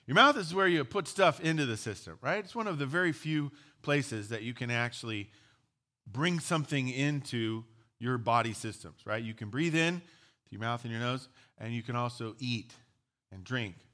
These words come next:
with your mouth. Why would you say mouth? It's in your mouth and it's in your heart. It's in your mouth as in, "This is something I'm trying to take in, continue to take in."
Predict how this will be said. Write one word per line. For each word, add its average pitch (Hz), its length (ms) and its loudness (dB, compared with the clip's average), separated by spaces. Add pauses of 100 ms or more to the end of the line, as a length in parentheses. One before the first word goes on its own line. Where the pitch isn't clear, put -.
(100)
with 107 200 -10
your 110 80 -8
mouth. 98 320 -8 (1900)
Why 131 200 -6
would 190 100 -6
you 160 40 -10
say 156 140 -6
mouth? 120 480 -8 (840)
It's - 80 -12
in 127 60 -6
your 127 140 -6
mouth 113 420 -8
and 113 140 -12
it's 98 140 -16
in 104 60 -14
your 95 80 -12
heart. 90 160 -14 (300)
It's 113 140 -10
in 127 80 -2
your 117 100 -2
mouth 117 400 -2
as 107 220 -8
in, 104 200 -8 (240)
"This 117 200 -10
is 127 100 -6
something 110 380 -8
I'm 107 180 -8
trying 110 380 -8
to 107 160 -14
take 104 400 -10
in, 90 320 -10 (540)
continue 131 500 -6
to 117 160 -12
take 113 360 -8
in." 95 220 -8